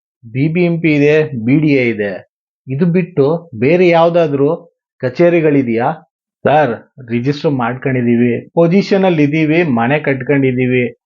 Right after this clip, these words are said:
ಕರೆಂಟು ಸಿಕ್ಕಿದೆ, ಏನು ಸ್ಯಾನಿಟರಿ ವಾಟರ್‌ದು ಸಮಸ್ಯೆ, ಪಿಟ್ ಹಾಕೊಂಡಿದೀವಿ, ನೀರು ಹೊಡ್ಸ್ಕೊಂತೀವಿ,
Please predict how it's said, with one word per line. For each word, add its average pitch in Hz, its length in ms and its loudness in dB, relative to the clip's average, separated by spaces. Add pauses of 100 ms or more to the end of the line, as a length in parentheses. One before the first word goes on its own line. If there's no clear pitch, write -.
(140)
ಕರೆಂಟು 147 440 0
ಸಿಕ್ಕಿದೆ, 139 760 -2 (120)
ಏನು 165 800 0 (120)
ಸ್ಯಾನಿಟರಿ 156 640 -2
ವಾಟರ್‌ದು 143 520 0
ಸಮಸ್ಯೆ, 131 680 -4 (240)
ಪಿಟ್ 170 280 -4
ಹಾಕೊಂಡಿದೀವಿ, 175 880 -4 (240)
ನೀರು 160 220 0
ಹೊಡ್ಸ್ಕೊಂತೀವಿ, 139 880 -2